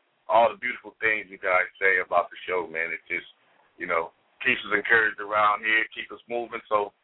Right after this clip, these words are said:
we're back on the air. So, as I say again, welcome. Barber Zone, Blog Talk Radio Show. If you wanna tap into the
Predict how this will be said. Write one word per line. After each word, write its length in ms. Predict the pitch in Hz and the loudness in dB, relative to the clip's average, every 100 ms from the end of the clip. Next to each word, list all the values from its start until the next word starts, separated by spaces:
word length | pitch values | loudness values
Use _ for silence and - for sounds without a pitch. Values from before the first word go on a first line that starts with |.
| _ _ - - - | _ _ -20 -20 -6
we're 80 | 113 | 0
back 240 | 139 143 | 0 -2
on 80 | 147 | -8
the 80 | 156 | -2
air. 240 | 208 165 - _ _ _ _ _ _ _ - | 0 0 -4 _ _ _ _ _ _ _ -2
So, 320 | 131 120 113 _ _ _ _ _ _ | 2 2 0 _ _ _ _ _ _
as 80 | 107 | -12
I 80 | 123 - | -12 -4
say 140 | 135 127 | -2 -2
again, 400 | 117 123 104 92 | -2 -4 -2 -2
welcome. 400 | 127 131 - - _ _ _ _ _ _ _ _ _ _ | 0 0 0 -20 _ _ _ _ _ _ _ _ _ _
Barber 400 | 110 123 120 117 123 | 4 4 4 2 4
Zone, 320 | 123 120 123 _ _ _ _ | 6 6 2 _ _ _ _
Blog 320 | 120 127 127 - | 4 4 4 2
Talk 240 | 135 135 | 2 2
Radio 400 | 147 120 107 107 104 - | -2 -2 -4 -4 -8 -2
Show. 320 | 117 117 - _ _ _ _ _ _ _ _ | 0 0 -2 _ _ _ _ _ _ _ _
If 80 | - | -12
you 160 | 127 | -2
wanna 240 | 131 131 123 - - _ _ _ | 2 2 2 -4 -20 _ _ _
tap 240 | 147 135 135 | 0 0 0
into 240 | 127 139 | -6 -6
the 80 | 120 | -6